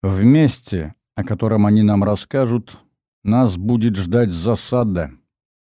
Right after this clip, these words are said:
У них было очень продуманное командование. Это место наверняка где-то рядом с Варшавой.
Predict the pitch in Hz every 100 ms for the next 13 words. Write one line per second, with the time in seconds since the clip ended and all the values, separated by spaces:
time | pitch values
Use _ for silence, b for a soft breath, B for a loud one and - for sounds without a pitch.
0 | _ - 101 104 92 107 107 117 - 98
1 | 82 95 98 95 90 90 87 92 87 92
2 | 85 78 78 78 73 69 _ _ _ _
3 | _ _ _ _ _ - 104 123 139 143
4 | - 104 101 107 123 120 156 113 113 110
5 | 107 101 95 - 98 101 - 127 98 78